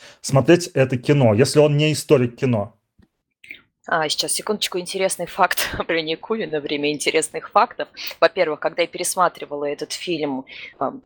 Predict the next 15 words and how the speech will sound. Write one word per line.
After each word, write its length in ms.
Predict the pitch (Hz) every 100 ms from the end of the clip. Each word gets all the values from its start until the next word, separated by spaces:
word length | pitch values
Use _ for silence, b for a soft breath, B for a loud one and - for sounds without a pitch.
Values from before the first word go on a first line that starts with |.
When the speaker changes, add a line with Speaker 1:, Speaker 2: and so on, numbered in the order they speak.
| _
Speaker 2:
вот 160 | 123 -
вчера, 460 | - - 170 135
получается, 840 | - - 80 - 143 147 - - 147
и 80 | 143
увидела 520 | 165 156 165 156 147
опять 280 | 143 151 -
этот 160 | 160 -
кадр, 260 | 190 214
я 60 | 180
подумала, 460 | 196 202 180 156 -
а 160 | 170
«Игра 260 | 185 202 196
престолов»-то 760 | - 160 - 180 151 147 - -
была 320 | 147 143 156
уже? 360 | 190 180 151